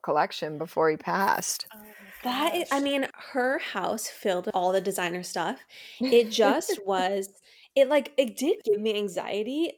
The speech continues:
Speaker 3: only because there was so much in there that was just, you could tell, not appreciated. Like, I would rather live in Whitney's house than Mary's house any day.
Speaker 1: I think Whitney's house is really pretty. Yeah,
Speaker 2: Yeah,
Speaker 1: it's,
Speaker 2: it's
Speaker 1: like, bright
Speaker 3: super
Speaker 1: and
Speaker 3: pretty.
Speaker 1: clean and airy,
Speaker 2: Mm-hmm.
Speaker 1: for sure.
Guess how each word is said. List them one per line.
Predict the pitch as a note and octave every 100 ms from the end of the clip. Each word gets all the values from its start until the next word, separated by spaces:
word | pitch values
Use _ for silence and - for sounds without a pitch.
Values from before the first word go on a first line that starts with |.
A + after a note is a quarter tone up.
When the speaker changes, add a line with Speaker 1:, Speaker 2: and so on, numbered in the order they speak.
| -
Speaker 3:
only | A#3+ E4+ A4+
because | F4 D#4
there | C4+
was | C4+
so | - - G#3+
much | D4 F#4+ -
in | F#3
there | G3+ D4 E4
that | B3+ -
was | C4 A3+
just, | C4+
you | C4
could | C4+ -
tell, | - E4+
not | A3+ G#3 A#3 C#4+ -
appreciated. | C4 B3+ D#4+ - - - -
Like, | B3+ B3
I | B3 C4+
would | F4+ F#4
rather | B3+ A#3+ A#3+
live | A3+ A3 G#3+ G#3 - -
in | G#3+ G3+
Whitney's | G3 - C#4+ -
house | F3+ G3+
than | - G3
Mary's | F3+ A3 A3
house | F#3 - G#3+ - - _ -
any | B3 C4
day. | - - G#3+ -
Speaker 1:
I | C4
think | G#4+ F4
Whitney's | B3+ C#4+ B3
house | G#3 - F3+
is | F#3
really | F3+ F3 F3
pretty. | F3 E3 A2 G#2+
Yeah, | F#3 D3+
Speaker 2:
Yeah, | F#3+
Speaker 1:
it's, | F#3+
Speaker 2:
it's | G3+
Speaker 1:
like, | A3 F#3+ -
bright | G3 F3+ F3+ F#3+ -
Speaker 3:
super | -
Speaker 1:
and | F3+
Speaker 3:
pretty. | -
Speaker 1:
clean | G#3 F#3+ F#3+ F#3+ F#3+
and | D3+ C#3
airy, | F#3 F3+ F3+ E3+ E3
Speaker 2:
Mm-hmm. | E3 - _
Speaker 1:
for | F#3
sure. | E3+ - F3 C#3 -